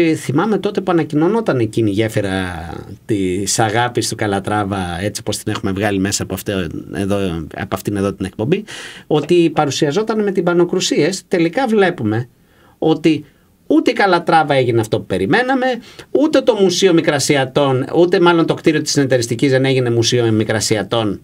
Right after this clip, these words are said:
παρότι και είχατε συγκρουστεί εσείς με την προηγούμενη Δημοτική Αρχή, αλλά ούτε αυτό έγινε εκεί. Γενικώς βλέπουμε ότι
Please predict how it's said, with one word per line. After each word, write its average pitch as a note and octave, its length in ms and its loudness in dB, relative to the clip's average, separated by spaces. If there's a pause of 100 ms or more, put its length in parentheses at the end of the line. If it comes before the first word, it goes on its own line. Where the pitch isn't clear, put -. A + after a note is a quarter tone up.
(220)
παρότι B2+ 380 0
και C#3 120 -2
είχατε C#3 240 0
συγκρουστεί C3+ 420 0
εσείς C3+ 200 -2
με A#2+ 100 2
την G#2+ 100 -2
προηγούμενη A2 380 0
Δημοτική G#2 440 -2
Αρχή, G#2+ 240 -2
αλλά C#3 240 2 (120)
ούτε A#3 160 0
αυτό - 240 -2
έγινε G2 340 0
εκεί. A#3 320 -2 (280)
Γενικώς A#3+ 580 0
βλέπουμε A#2+ 560 0 (360)
ότι G#3+ 240 0